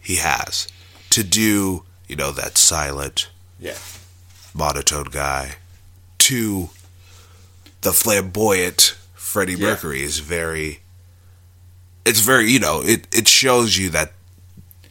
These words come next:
Speaker 1: he
Speaker 2: He can
Speaker 1: ha-
Speaker 2: act.
Speaker 1: Exactly.
Speaker 2: And he can act circles around people.
Speaker 1: Yeah. And if
Speaker 2: And does.
Speaker 1: this is one of those movies where if you wanna see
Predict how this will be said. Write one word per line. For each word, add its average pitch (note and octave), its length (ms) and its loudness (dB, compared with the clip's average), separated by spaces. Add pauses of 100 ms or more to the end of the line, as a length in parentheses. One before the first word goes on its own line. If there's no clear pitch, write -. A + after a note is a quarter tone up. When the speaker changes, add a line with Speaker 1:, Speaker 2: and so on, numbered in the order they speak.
(140)
Speaker 1:
he F#2+ 300 -4
Speaker 2:
He D#3+ 180 -6
can - 180 -4
Speaker 1:
ha- F2 280 2
Speaker 2:
act. A#2+ 400 -2
Speaker 1:
Exactly. F#2+ 680 -2
Speaker 2:
And A2 80 -12
he C3 120 -12
can A#2+ 120 -8
act F2+ 180 -10
circles G2+ 540 -4
around D2+ 240 -18
people. - 360 -16 (440)
Speaker 1:
Yeah. E2+ 380 0 (200)
And F2 380 0 (240)
if G#2 240 0
Speaker 2:
And G2 280 -8
does. - 200 -8
Speaker 1:
this D3 180 6
is D3+ 140 0
one C3 180 2
of C3+ 80 4
those A#2 240 4
movies G#2 400 2
where F2 160 0
if F2 100 -4
you F#2 120 -2
wanna D#3 160 4
see G#3 320 6